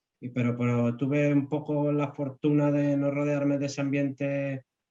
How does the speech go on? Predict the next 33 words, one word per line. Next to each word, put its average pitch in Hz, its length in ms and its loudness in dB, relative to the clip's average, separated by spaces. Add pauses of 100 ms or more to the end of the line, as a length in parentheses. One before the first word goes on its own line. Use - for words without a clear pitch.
(120)
que, 143 100 0
digamos, 135 540 0
tóxico, 147 400 -2
¿no? 147 160 0
Que 127 80 -8
ahora 120 300 0
<laughs> - 20 -12
se - 240 -2
usa 127 300 -2
tanto 127 240 2
esa 127 160 -2
palabra, 139 480 -2 (320)
porque 127 180 0
la 127 100 4
mayoría, 127 400 4
eso, 123 160 -6
iba 131 120 2
a - 20 4
un 143 80 4
horario 139 360 2
que 139 100 -2
la 131 60 0
mayoría 123 420 -2
eran 131 340 -2
madres 131 600 -2
que 135 100 -10
dejaban 131 500 2
a 131 300 0
sus - 240 -14
hijos 127 180 -10
en 131 120 -2
el 123 60 -6
colegio 147 640 -2